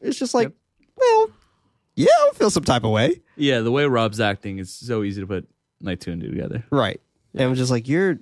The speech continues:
Speaker 1: you're silly. <laughs> Like, <laughs> you're just silly, dude." <laughs> Rob pours him a drink. Hud doesn't validate his friend at all and takes the drink. Just fucking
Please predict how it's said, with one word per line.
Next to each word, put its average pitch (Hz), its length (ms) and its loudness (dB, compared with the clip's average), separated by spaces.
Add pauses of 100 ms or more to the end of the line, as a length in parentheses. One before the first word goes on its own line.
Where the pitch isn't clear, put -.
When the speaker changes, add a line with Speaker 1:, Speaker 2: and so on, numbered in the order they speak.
(140)
Speaker 1:
you're 180 140 0
silly. - 520 -8
<laughs> - 40 -20
Like, 202 280 4 (400)
<laughs> 247 460 0
you're 240 120 2
just 151 280 -4
silly, - 400 -8
dude." - 160 -6 (420)
<laughs> 254 360 -2
Rob 196 420 2
pours 190 240 2
him 175 120 2
a 151 60 0
drink. 135 280 2
Hud 156 220 2
doesn't 143 360 0
validate 135 460 0
his 120 120 -2
friend 123 320 -4
at 190 200 2
all 107 280 -4 (280)
and 147 140 0
takes 110 240 -2
the 104 80 -4
drink. - 320 -10 (760)
Just - 260 -4 (320)
fucking 113 400 -4